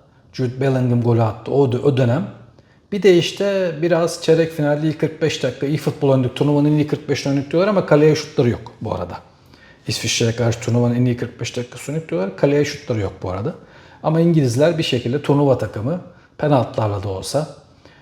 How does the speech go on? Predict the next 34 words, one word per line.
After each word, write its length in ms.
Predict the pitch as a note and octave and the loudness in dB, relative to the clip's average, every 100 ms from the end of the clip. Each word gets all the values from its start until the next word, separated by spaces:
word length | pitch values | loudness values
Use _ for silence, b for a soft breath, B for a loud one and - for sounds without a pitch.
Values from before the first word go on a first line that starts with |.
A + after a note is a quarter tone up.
| b | b
önceki 420 | C3 C3+ C3 C3+ | 0 0 0 0
maçta 460 | C3 B2+ - C3 B2 | 0 0 0 -2 0
doksan 260 | C3 - C#3 | -2 0 0
artı 280 | B2+ B2+ | 0 0
beşte 400 | B2+ B2+ - C3 A#2+ | 0 0 0 0 0
attıkları 460 | A#2+ - - C#3 | -4 -4 -6 -4
golle 320 | C3 C#3 C3 G#2+ | 2 2 4 0
de 40 | |
olsa 300 | G2+ - D3 | -4 -6 -6
bir 40 | |
şekilde 560 | C#3 A2 A2+ A2+ D3+ - | -4 -4 -6 -2 -2 0
yarı 180 | C#3 B2+ | -4 -4
finale 240 | - A#2 | -4 -2
gelmeyi 340 | A2+ A#2 C3+ C3+ | 0 0 0 0
başardılar 440 | B2 B2+ C#3 D3+ | 0 -2 -2 -4
ki 80 | - | -4
Southgate'de 680 | - B2+ A#2 - G#2+ - B2+ | -2 0 0 -4 -8 -6 2
daha 140 | A#2+ | 4
önce 240 | A#2 A#2+ A#2+ | 4 0 -2
bir 120 | A#2+ | -4
finalleri, 680 | - G#2 G#2 A2 C3+ D#3 B B B B B | -4 -4 -2 2 2 0 B B B B B
bir 120 | - B2+ | -6 -4
yarı 200 | A2+ A#2 | -2 -4
finalleri, 500 | - G2+ G2 A#2+ C#3 | -6 -6 -4 -2 -2
bir 80 | |
çeyrek 300 | - B2+ A#2+ | 0 2 2
finalleri 400 | - G2+ F#2 F#2+ G2 | -2 -4 -4 -4 -4
vardı. 220 | G#2+ B2+ | -4 -4
Şimdi 200 | C#3 C#3+ | -2 2
bir 60 | |
yarı 180 | D#3+ C#3 | 4 4
final 280 | A#2 A#2 G#2+ | 2 -2 -2
daha 140 | A2 | -2
eklediler. 500 | G#2 - G2+ B2 E3 | -4 -6 -6 -4 -6